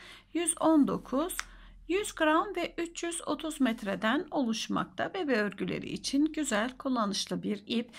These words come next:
Tabii dilediğimiz marka ve ürünleri tercih edebiliriz. Elimizde, e, o an için imkanımız ne varsa onları da tabii ki kullanabiliriz. Yeter ki içimiz esinsin.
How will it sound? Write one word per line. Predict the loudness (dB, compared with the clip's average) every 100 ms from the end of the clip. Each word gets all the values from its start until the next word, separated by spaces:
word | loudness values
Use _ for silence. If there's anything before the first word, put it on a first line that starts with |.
| -16 -14 -6
Tabii | -4 2
dilediğimiz | 4 4 6 4 4 0 2
marka | 4 2 0 -2
ve | 0
ürünleri | 0 2 2 2 0 -2 -2
tercih | 0 0 -2 -4
edebiliriz. | -2 -2 -2 -2 -2 -4 0
Elimizde, | 0 2 2 0 0 0 -2 -2 -2
e, | 0 -2 -4 -10 -2
o |
an | 2 4 2
için | -4 -2
imkanımız | 0 2 4 2 2 -2 -6 -12 -16 -18 _ _
ne | 2 4 4 8
varsa | 8 6 2 -2 0 4
onları | 4 4 0
da | -2
tabii | -2 -2 -2
ki | -4 -8 -10 -14
kullanabiliriz. | -4 0 2 0 -2 -4 -2
Yeter | -2 2 2 2 -2
ki |
içimiz | -4 0 0 0
esinsin. | 0 2 2 2 -2 -4